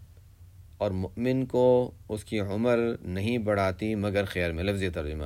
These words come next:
یعنی مؤمن کو اس کی عمر کے ساتھ ساتھ روزانہ خیر میں بھی اضافہ ہوتا ہی رہتا ہے، جتنی عمر بڑھتی رہتی ہے، خیر میں بھی اضافہ ہوتا رہتا ہے۔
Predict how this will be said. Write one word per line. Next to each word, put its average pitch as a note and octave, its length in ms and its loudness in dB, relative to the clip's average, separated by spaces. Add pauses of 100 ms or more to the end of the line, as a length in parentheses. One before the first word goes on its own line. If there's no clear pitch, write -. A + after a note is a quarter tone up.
یعنی A2 120 -2
مؤمن D3 480 2
کو C#3 300 4
اس - 120 -4
کی C3 140 0
عمر C3 380 2
کے B2+ 180 2
ساتھ A#2 320 2
ساتھ B2 260 2
روزانہ G#2+ 520 0
خیر A2 260 0
میں G#2+ 160 -2
بھی A#2+ 200 2
اضافہ G#2+ 300 2
ہوتا B2+ 340 4
ہی D#3 160 8
رہتا E2+ 360 0
ہے، - 60 -10 (560)
جتنی B2+ 280 4
عمر D#3+ 260 12
بڑھتی D3 300 8
رہتی C#3 260 4
ہے، D3+ 40 8
خیر C3+ 200 6
میں C#3+ 120 4
بھی C3+ 120 6
اضافہ G#2 280 2
ہوتا D#2+ 280 0
رہتا - 300 -10
ہے۔ - 40 -12